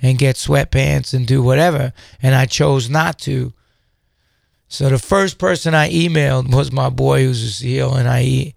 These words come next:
he was in, he was in, uh,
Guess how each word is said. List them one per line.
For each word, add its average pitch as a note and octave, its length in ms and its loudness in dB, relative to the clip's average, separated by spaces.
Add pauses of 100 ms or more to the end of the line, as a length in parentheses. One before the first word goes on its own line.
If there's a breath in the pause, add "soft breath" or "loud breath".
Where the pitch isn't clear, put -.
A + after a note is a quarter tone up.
(240 soft breath)
he F3 200 0
was D3+ 320 0
in, D#3+ 440 -2 (2500)
he C3+ 160 2
was C3+ 220 0
in, C#3 280 0
uh, B2 500 0